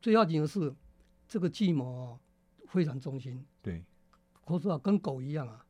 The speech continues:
Speaker 2: 啊。
Speaker 1: 它最最是你绝对不会背叛你。
Speaker 2: 对。
Speaker 1: 而且它有比狗的优点，就是说，狗大概十五，十五年嘛，哈。
Speaker 2: 对。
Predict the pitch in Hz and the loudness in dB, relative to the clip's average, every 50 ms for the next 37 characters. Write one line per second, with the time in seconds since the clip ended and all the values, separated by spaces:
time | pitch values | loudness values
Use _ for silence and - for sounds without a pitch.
0 | _ _ - 85 80 87 - - 170 180 - - - 202 175 160 170 156 147 156 | _ _ -12 -10 -10 -12 -10 -8 -8 -8 -4 0 2 4 4 6 4 4 2 0
1 | 135 131 139 131 - 165 156 175 170 165 170 170 170 165 160 147 - _ - 170 | 0 0 0 0 0 0 2 2 2 2 2 0 2 2 0 -2 -2 _ 0 0
2 | 156 139 156 151 139 123 113 110 113 - _ _ - - 92 82 85 - - 233 | 2 2 0 -2 -4 -6 -10 -12 -16 -18 _ _ -8 -6 -6 -6 -8 -10 -10 -8
3 | 175 151 147 165 180 208 185 156 170 160 - - 139 131 - 147 151 147 151 151 | -6 -2 0 2 2 2 2 2 0 0 -2 -4 -6 -4 -2 -2 -2 0 -2 -2
4 | 165 - _ _ _ - 170 165 143 135 143 165 160 143 156 156 156 156 160 - | -4 -6 _ _ _ -2 0 0 0 0 0 0 -2 0 0 -2 -2 -2 -6 -10
5 | _ _ - _ _ _ _ _ - - - - 202 160 143 - 170 165 170 151 | _ _ -20 _ _ _ _ _ -20 -14 -8 -4 -4 -2 -2 -2 -2 -2 -4 -4
6 | - - 165 143 143 147 139 - - 156 147 151 143 131 127 135 135 127 123 127 | -4 -4 -6 -4 -4 -6 -8 -6 -6 -4 -4 -4 -4 -6 -6 -8 -10 -10 -12 -12
7 | 143 156 123 120 - - 92 78 76 | -12 -12 -12 -12 -10 -8 -8 -8 -8